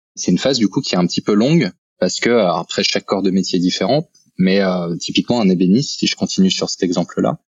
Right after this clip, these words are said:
il va d'abord dessiner pour ensuite faire le budget. Donc, il faut respecter ces gens-là parce que quand on fait une consultation, euh, auprès d'un, d'un ébéniste, il va passer beaucoup de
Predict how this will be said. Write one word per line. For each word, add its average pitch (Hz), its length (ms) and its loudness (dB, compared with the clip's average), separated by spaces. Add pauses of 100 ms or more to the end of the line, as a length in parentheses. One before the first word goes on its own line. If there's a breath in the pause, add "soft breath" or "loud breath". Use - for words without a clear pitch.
(160)
il 92 100 2
va 90 120 0
d'abord 127 320 0
dessiner 120 400 2
pour - 320 -4
ensuite 117 300 -2
faire 117 140 2
le 110 80 2
budget. 104 320 -4 (360)
Donc, 92 200 0
il - 40 -4
faut 110 140 0
respecter 139 460 0
ces 98 180 -2
gens-là 101 340 0
parce - 220 -4
que 82 300 -2
quand - 200 -6
on 104 60 -4
fait - 120 -2
une 127 60 0
consultation, 110 880 0
euh, 87 200 2
auprès 90 380 -6
d'un, 90 140 0
d'un 90 200 0
ébéniste, 95 540 0
il 95 140 0
va 95 140 0
passer 95 380 -2
beaucoup - 300 -10
de - 60 -10